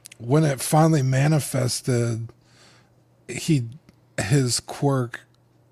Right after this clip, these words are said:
um, was, like, destruction. So anything he touches, like, disintegrates, and <laughs> it's his entire family. And yeah, it's, <laughs> it's fucking,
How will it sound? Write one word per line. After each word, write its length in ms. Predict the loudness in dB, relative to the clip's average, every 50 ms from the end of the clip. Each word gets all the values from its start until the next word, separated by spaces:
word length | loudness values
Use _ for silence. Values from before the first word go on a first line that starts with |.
| -8
um, 640 | -4 -2 -2 0 -2 -2 -4 -4 -6 -8 -10 -14 -16 _ _ _ _ _ -20 _ -20 -20 -20 -20 -20 _ -20 -20 -20 -18 -16
was, 340 | -12 -10 -8 -6 -6 -6 -4
like, 380 | -6 -6 -8 -8 -12 -16 -12
destruction. 680 | -10 -8 -6 -6 -4 -4 -4 -4 -4 -2 -2 -2 -2 -2
So 140 | -2 -4 -4
anything 440 | -4 -2 -2 0 -2 -2 -2 -2 -2
he 100 | -2 -4
touches, 560 | -4 -6 -6 -6 -6 -6 -6 -8 -6 -6 -6
like, 320 | -6 -8 -10 -12 -16 -20 _ _ _ -20 -20 -20 -20 -20 -20 _ _ _ _ -6
disintegrates, 1040 | -4 0 0 0 0 0 -2 -2 -2 0 2 4 4 4 2 0 -2 -4 -4 0
and 480 | 2 4 4 4 4 2 2 2 0 -2 -4 -8 -20
<laughs> 140 | -12 -4 0
it's 300 | 2 2 2 0 -2 -2
his 320 | 0 2 2 2 2 2
entire 540 | 0 0 0 -2 -4 -4 -2 0 0 0 -2
family. 680 | -4 -6 -8 -8 -6 -6 -6 -8 -8 -12 -14 -16 -16 -16 -16 -16 -18 _ _ _ _ -20 -20 -20 -20 -20 -20 -20 -20 -20 _ _ _ _ _ _ _ _ _ _ _ _ _ _ _ -10
And 360 | -6 -4 -4 -2 -2 -4 -6 -8 -8 -10 -10 -10 -12 -14 _
yeah, 520 | -4 -4 -2 -2 -2 -4 -6 -6 -8 -10 -10
it's, 380 | -8 -6 -6 -6 -6 -8 -6 -2
<laughs> 560 | 0 0 0 0 -4 -12 -16 -20 -20 -8 -2 -2
it's 320 | -2 -2 -2 -6 -6 -8
fucking, 580 | -6 -2 0 0 0 0 0 0 -2 0 -2